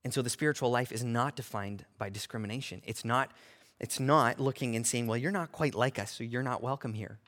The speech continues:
That's not spiritual life. That's not the life Jesus calls us to. Jesus gets angry over all of this. That, that their spiritual life, their so-called spiritual life,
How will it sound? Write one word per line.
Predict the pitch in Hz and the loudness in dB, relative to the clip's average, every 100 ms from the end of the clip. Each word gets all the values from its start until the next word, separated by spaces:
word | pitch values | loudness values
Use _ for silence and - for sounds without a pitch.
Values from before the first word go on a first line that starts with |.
| _ _ _ - | _ _ _ -4
That's | 143 - | -2 -2
not | 147 - | -4 -4
spiritual | - 110 - 95 | -4 -4 -4 -6
life. | 101 117 - | -6 -8 -8
That's | 107 143 | -6 -4
not | 117 | -4
the | |
life | 98 104 - | -4 -4 -6
Jesus | 107 104 | -8 -8
calls | - 127 120 | -6 -6 -6
us | 104 - | -12 -14
to. | 101 104 _ _ _ _ _ _ _ _ _ _ _ _ _ _ _ _ _ _ _ _ _ _ _ _ _ _ _ _ _ _ _ _ _ _ _ | -14 -16 _ _ _ _ _ _ _ _ _ _ _ _ _ _ _ _ _ _ _ _ _ _ _ _ _ _ _ _ _ _ _ _ _ _ _
Jesus | 165 196 165 - | 0 2 2 2
gets | 131 - | 0 0
angry | 139 151 117 98 101 _ - | 0 0 0 -6 -8 _ -4
over | 123 120 | -2 -2
all | 107 98 | -2 -4
of | 107 | -8
this. | 92 - - _ _ _ _ _ _ _ _ _ _ | -14 -16 -20 _ _ _ _ _ _ _ _ _ _
That, | 147 151 147 | 4 6 6
that | 156 | 6
their | 160 | 6
spiritual | 151 - 139 180 - 165 | 4 4 6 6 6 6
life, | 143 156 127 | 10 10 8
their | 127 | 0
so-called | - 185 220 220 208 185 | 6 10 10 10 8 8
spiritual | 202 185 - 165 | 4 4 6 8
life, | 170 - - | 8 6 -6